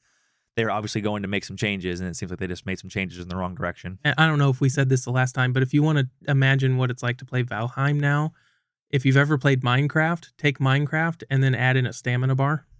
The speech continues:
Speaker 1: Yeah.
Speaker 2: So every time you swing your axe, you lose
Speaker 1: Yep.
Speaker 2: some stamina.
Speaker 1: That,
Speaker 2: And then
Speaker 1: we talked about the whole, the, the fun part of Minecraft is you just get to go and do whatever you want as long as you want. You can mine a mine shaft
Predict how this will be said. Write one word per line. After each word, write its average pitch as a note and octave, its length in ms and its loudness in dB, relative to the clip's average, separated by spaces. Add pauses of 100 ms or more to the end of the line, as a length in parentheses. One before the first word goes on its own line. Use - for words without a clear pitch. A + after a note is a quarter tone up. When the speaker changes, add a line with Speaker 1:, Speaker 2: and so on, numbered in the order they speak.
Speaker 1:
Yeah. F2+ 280 -2
Speaker 2:
So A2+ 260 -2
every C3 240 2
time C3 180 2
you B2+ 100 2
swing B2+ 300 -2
your A#2+ 160 -2
axe, B2+ 320 -6
you A#2 280 -12 (200)
lose C3 120 4
Speaker 1:
Yep. G#2+ 100 2
Speaker 2:
some B2+ 160 0
stamina. B2+ 360 2
Speaker 1:
That, - 100 4
Speaker 2:
And B2 100 2
then A2 100 -6 (220)
Speaker 1:
we - 40 -10
talked A#2 120 2
about G2+ 140 -4
the G#2 60 -2
whole, G#2 360 -2 (220)
the, A#2+ 220 2
the A2 220 -2
fun B2+ 240 0
part A2+ 160 0
of G2+ 80 -6
Minecraft G#2+ 420 -2
is G2 100 -8
you G2+ 60 -4
just F#2 100 -10
get F#2+ 100 -2
to G2+ 80 -6
go G2 240 -2
and F#2 80 -8
do F#2+ 100 -2
whatever G#2+ 260 -2
you A2 140 0
want G#2 220 -6
as F#2+ 100 -10
long G2 220 -2
as F2+ 100 -8
you F#2 80 -6
want. F2 300 -6 (400)
You A2 60 -6
can G2 180 -4
mine G#2 380 -2
a G2+ 80 -4
mine G2 240 -2
shaft F2+ 520 -4